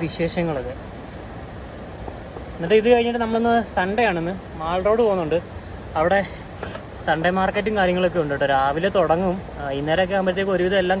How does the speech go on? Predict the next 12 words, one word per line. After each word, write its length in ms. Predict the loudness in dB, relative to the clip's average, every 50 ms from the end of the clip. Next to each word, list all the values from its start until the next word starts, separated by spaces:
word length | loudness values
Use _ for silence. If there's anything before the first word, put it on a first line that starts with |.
| 0 0
കഴിയും 380 | 0 0 0 -2 -2 -2 -2 -4
കേട്ടോ. 200 | -4 -4 -4 -6 -6 -8 -12 -14 -14 -14 -14 -12 -12 -12 -12 -14 -14 -14 -12 -12 -10
പക്ഷേ, 280 | -10 -8 -6 -4 -4 -4 -6 -6 -10 -12 -10 -8 -6
ആ, 40 | -6 -4 -4 -6 -6 -8 -10 -10 -10 -8
എന്ത് 140 | -2 2 2
ചെയ്യാനാ, 180 | 2 2 2 -2 -4
ഞാൻ 120 | -2 -2 -4 -4 -6 -8 -12 -12 -12 -12 -12 -12 -12 -10 -12 -12 -12 -12 -14 -14 -14 -14 -10 -8
എനിക്ക് 200 | -4 -2 0 0 0 0 0 0
ഗുളിക 280 | 2 2 4 2 2 2 0
മ-, 160 | 0 0 2 2
മരുന്നൊക്കെ 340 | 2 2 4 2 2 2 2 4 4
കഴിക്കാനുണ്ടായിരുന്നു, 580 | 2 2 2 0 0 0 0 0 0 -2 -2